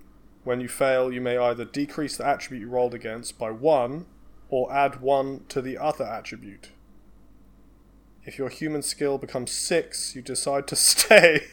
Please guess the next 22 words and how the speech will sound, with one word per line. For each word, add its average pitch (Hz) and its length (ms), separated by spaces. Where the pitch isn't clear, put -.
and 147 220
take 160 220
a 147 60
job 147 360
at 139 80
a 135 60
coffee 151 380
shop. - 360
<laughs> - 360
If - 200
your 143 180
alien 151 300
skill 139 320
becomes 135 360
six, - 440
you 131 100
can't 143 300
contain 131 400
your 123 280
extraterrestrial 123 800
nature 120 360
anymore 110 500